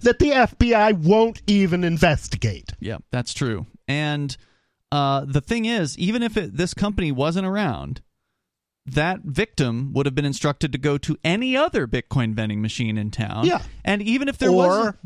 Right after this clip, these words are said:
Speaker 1: go buy, uh, go buy cash cards.
Speaker 2: Yes, right. De-
Speaker 1: Um,
Speaker 2: debit card, the, what do they call the, the cash debit cards?
Speaker 1: Yeah.
Speaker 2: The Visa, MasterCard logos
Speaker 1: Prepaid
Speaker 2: on.
Speaker 1: debit cards.
Speaker 2: Yep.
Speaker 1: There's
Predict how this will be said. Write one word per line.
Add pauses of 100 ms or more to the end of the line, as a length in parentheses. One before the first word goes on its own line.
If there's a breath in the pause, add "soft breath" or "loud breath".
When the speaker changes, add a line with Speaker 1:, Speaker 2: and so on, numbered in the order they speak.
(160)
Speaker 1:
go
buy,
uh,
go
buy
cash
cards.
Speaker 2:
Yes,
right.
De-
Speaker 1:
Um,
Speaker 2:
debit
card,
the,
what
do
they
call
the,
the
cash
debit
cards?
Speaker 1:
Yeah.
Speaker 2:
The
Visa,
MasterCard
logos
Speaker 1:
Prepaid
Speaker 2:
on.
Speaker 1:
debit
cards.
Speaker 2:
Yep.
Speaker 1:
There's